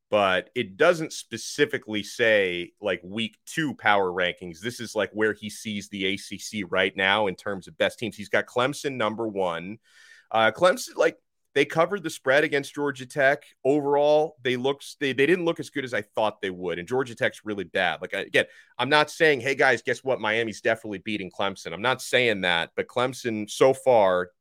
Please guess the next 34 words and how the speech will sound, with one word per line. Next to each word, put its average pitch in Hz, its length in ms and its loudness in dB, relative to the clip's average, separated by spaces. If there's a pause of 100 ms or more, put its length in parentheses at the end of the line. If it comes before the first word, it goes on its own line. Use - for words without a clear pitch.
hasn't 107 280 -2
looked 110 200 -2
as 90 100 -14
good 104 180 -2
as 92 100 -8
I 90 80 0
thought 98 300 0
that 87 120 -18
they 92 100 -6
would. 92 240 -2 (260)
But 95 120 0
they're 135 140 6
still 135 320 2
atop 107 460 0
Mark 98 280 -2
Packer's 95 480 2
rankings. 95 640 -2 (760)
Uh, 92 220 0
and 110 160 -2
then 123 200 4
number 113 280 -2
two, 104 520 0 (800)
he's 101 200 -18
got 95 280 -2
Florida 90 300 -6
State. - 560 -8 (800)
And 98 140 -6
then 98 100 0
he's 98 140 -8
got 90 240 -2
Miami 82 480 -4
at - 100 -14
number 78 260 -12
three. - 480 -14